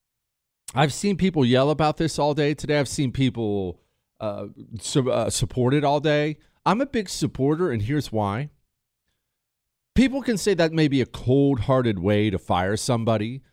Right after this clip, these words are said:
And I guess I can agree with that, but I'm cold-hearted, so maybe this is why I support it. Let me ask you something.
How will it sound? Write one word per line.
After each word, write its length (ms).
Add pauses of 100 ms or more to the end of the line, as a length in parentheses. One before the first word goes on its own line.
(520)
And 120
I 60
guess 220
I 80
can 120
agree 320
with 180
that, 360
but 140
I'm 260
cold-hearted, 720
so 160
maybe 220
this 180
is 100
why 220
I 60
support 420
it. 160 (240)
Let 160
me 160
ask 300
you 100
something. 440